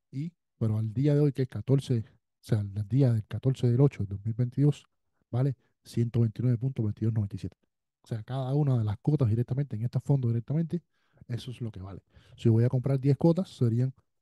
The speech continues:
doce mil nove-, eh, o sea, mil doscientos noventa, eh, soles en este caso. Porque este directamente es un fondo en soles. ¿Ok? Y otra cosa muy, muy interesante que encontré también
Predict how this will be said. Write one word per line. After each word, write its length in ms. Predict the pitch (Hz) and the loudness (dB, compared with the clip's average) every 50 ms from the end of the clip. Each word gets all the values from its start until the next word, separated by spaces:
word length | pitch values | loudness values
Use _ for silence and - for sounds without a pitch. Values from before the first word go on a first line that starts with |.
| _ _ _ - | _ _ _ -2
doce 240 | - 113 107 117 110 | 0 0 2 2 0
mil 200 | 113 123 127 131 | -2 -2 -2 0
nove-, 340 | 123 113 110 113 123 120 101 | 0 0 -2 -2 -4 -4 -6
eh, 40 | |
o 40 | 95 | -6
sea, 240 | - - 127 110 - - - - | -2 -2 -2 -2 -2 -6 -12 -8
mil 260 | - 117 123 131 135 | -2 0 0 0 0
doscientos 520 | 123 120 110 - - 131 131 120 - 120 113 - _ _ - | 0 0 -2 0 0 -2 -2 2 0 0 -2 -2 _ _ -6
noventa, 560 | 117 110 104 107 113 117 110 - - 101 _ _ _ _ _ _ _ _ _ _ _ _ _ _ - | -2 0 2 4 2 2 0 -2 -8 -12 _ _ _ _ _ _ _ _ _ _ _ _ _ _ -8
eh, 280 | 101 92 82 80 76 - _ _ _ | -8 -6 -6 -8 -10 -12 _ _ _
soles 360 | - - - 131 127 117 98 | -12 -2 0 2 2 2 0
en 60 | 98 110 | -2 -6
este 180 | 101 - 104 | -8 -8 -10
caso. 200 | 95 95 - - _ _ _ _ _ _ _ _ _ _ | -14 -14 -16 -18 _ _ _ _ _ _ _ _ _ _
Porque 140 | _ - 101 | _ -10 -10
este 380 | 101 - 117 113 113 117 120 117 | -2 -2 0 0 0 0 -2 -4
directamente 560 | 113 110 113 113 117 - 123 120 113 - - | -4 -4 -4 -4 -4 -4 -4 -4 -4 -4 -2
es 60 | 117 | -2
un 80 | 110 107 | -2 0
fondo 240 | - 127 127 120 110 | 2 2 2 2 2
en 80 | 104 | 0
soles. 380 | 95 - - - - - - _ _ _ _ _ _ _ _ _ _ _ _ _ _ _ _ _ _ _ _ _ _ - | -2 -6 -12 -14 -16 -20 -20 _ _ _ _ _ _ _ _ _ _ _ _ _ _ _ _ _ _ _ _ _ _ -6
¿Ok? 120 | 107 131 147 - _ _ _ _ _ _ _ _ _ _ _ _ _ _ _ _ - | -4 -4 -4 -4 _ _ _ _ _ _ _ _ _ _ _ _ _ _ _ _ -2
Y 280 | - 196 226 233 220 _ _ _ _ _ _ _ _ _ - | 0 2 2 2 0 _ _ _ _ _ _ _ _ _ -8
otra 240 | - 147 156 165 | -6 -4 -4 0
cosa 200 | 160 180 - 160 | 0 0 0 0
muy, 340 | 147 143 151 175 190 185 185 | 0 2 2 2 2 2 2
muy 200 | 170 160 175 175 | 2 0 0 0
interesante 560 | 160 147 - 139 127 120 - 160 147 131 123 | 0 0 -2 -2 -4 -4 -4 -6 -6 -6 -6
que 60 | 104 110 | -6 -6
encontré 400 | 107 101 - - 110 107 131 139 | -6 -6 -4 -4 -2 0 0 -2
también 400 | 151 156 160 170 175 170 147 | -2 -2 -2 -2 -2 -2 -6